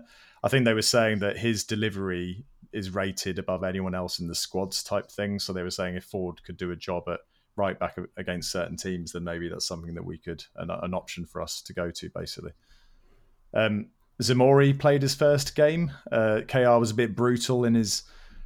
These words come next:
pre-match interview, saying we'd not seen enough of him in training to say he deserves to be anywhere near the squad. Um, but that's football and it's ruthless, is what he said. He has a chance tonight to prove he deserves to challenge for a squad place. His pedigree's there,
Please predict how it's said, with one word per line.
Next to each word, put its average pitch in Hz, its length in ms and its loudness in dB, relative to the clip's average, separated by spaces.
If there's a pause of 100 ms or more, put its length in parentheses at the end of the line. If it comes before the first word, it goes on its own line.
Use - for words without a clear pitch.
(140)
pre-match 117 440 4
interview, 117 320 4
saying 110 240 2
we'd 104 120 0
not 107 180 0
seen 107 220 0
enough 107 280 0
of 104 80 -4
him 107 140 0
in 101 100 0
training 107 500 0
to - 120 -6
say 101 200 0
he 101 60 0
deserves 101 360 -2
to - 100 -10
be 101 120 -2
anywhere 98 280 0
near 101 480 0
the 104 80 -4
squad. 117 420 0 (680)
Um, 98 360 2 (120)
but 101 100 -4
that's 101 240 0
football 110 400 -2
and 104 100 0
it's - 180 -8
ruthless, 113 460 0
is 98 100 -6
what 104 140 -2
he 107 60 -4
said. 113 280 -2
He 107 60 0
has 101 140 -2
a 95 60 -8
chance 104 420 -2
tonight 101 380 -2
to - 80 -12
prove 101 320 -4
he 101 200 -2
deserves 98 520 -4
to 98 60 -14
challenge 98 440 -4
for - 80 -8
a 87 40 -8
squad - 320 -6
place. 98 280 -4
His 95 120 -8
pedigree's 92 560 -4
there, 90 300 0